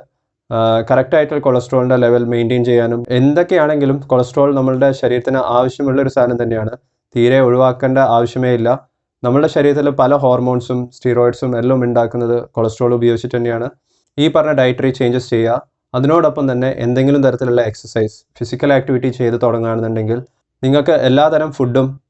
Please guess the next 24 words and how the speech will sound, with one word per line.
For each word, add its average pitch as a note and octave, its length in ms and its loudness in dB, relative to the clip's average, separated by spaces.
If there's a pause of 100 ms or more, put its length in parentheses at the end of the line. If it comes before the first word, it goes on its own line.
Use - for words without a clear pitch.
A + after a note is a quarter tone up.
(120)
കഴിക്കാൻ B2 340 2
പറ്റും. C3 340 -2 (100)
ഈ C3 160 0
വീഡിയോയിൽ C3+ 360 4
പറഞ്ഞ B2+ 260 0
എല്ലാതരം B2 480 0
ഭക്ഷണവും A#2+ 360 -2
കഴിക്കാൻ A#2+ 300 0
പറ്റും. A#2 280 -4 (560)
ആ, A2+ 380 -6
അതെല്ലാം C#3 400 2
ആസ്വദിക്കാനും C#3+ 640 0
പറ്റും. C3+ 320 -2 (680)
അതോടൊപ്പം D3+ 480 2
തന്നെ C#3 160 2
നിങ്ങളുടെ B2+ 360 2
ഹൃദയത്തിനെ B2+ 480 0
പറ്റിയിട്ടോ B2 420 0
നിങ്ങളുടെ A#2+ 340 0
കൊളസ്ട്രോൾ B2 460 -2
കൂടുന്നു B2 400 -2
എന്നുള്ള A#2+ 360 0 (160)
ആശങ്കയും A#2+ 500 -2
നിങ്ങൾക്ക് A2+ 440 -2